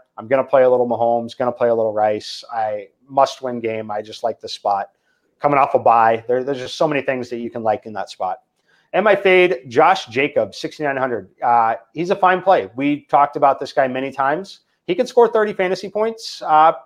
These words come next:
pretty easily, right? You know, things can go right for him. He's a very talented player. I think the biggest concern I have here is a forty point total in a dome in a controlled environment. Uh, Minnesota, I think they're actually solid against stopping the run. Um,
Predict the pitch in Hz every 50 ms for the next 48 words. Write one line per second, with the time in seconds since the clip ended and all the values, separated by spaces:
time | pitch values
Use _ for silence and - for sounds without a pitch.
0 | _ - 269 370 330 233 247 262 - 151 113 101 90 - - _ 131 131 151 202
1 | 226 - 170 156 147 147 147 143 160 190 160 151 - - 160 185 196 - - 196
2 | 175 175 175 160 156 151 151 151 - - 151 147 151 147 135 131 123 120 123 127
3 | 143 165 165 - - 143 139 139 - 113 - _ 131 123 120 117 117 117 - _
4 | _ _ _ _ _ _ _ _ _ _ 120 127 131 - 180 185 180 - 180 127
5 | 110 - - 151 165 175 196 190 190 - - 165 - - 170 165 165 151 139 135
6 | 139 139 160 165 180 190 196 190 185 - 156 151 143 127 139 127 127 123 - _
7 | 139 143 165 165 170 165 - 165 160 156 160 - - 147 151 160 156 139 135 135
8 | 123 117 110 123 120 123 123 120 117 113 - - 117 - - 123 120 120 113 110
9 | 113 113 117 120 120 120 117 117 - - - 107 113 110 110 107 117 123 139 143
10 | 139 - - 143 139 147 139 127 127 127 165 156 - 143 139 131 135 - - 143
11 | 120 117 - - 127 113 117 117 120 120 120 110 117 117 110 - - - 117 117
12 | - - 147 151 160 160 165 170 175 180 196 202 196 _ _ _ _ _ _ _
13 | _ _ _ _ - 131 117 110 104 101 95 92 95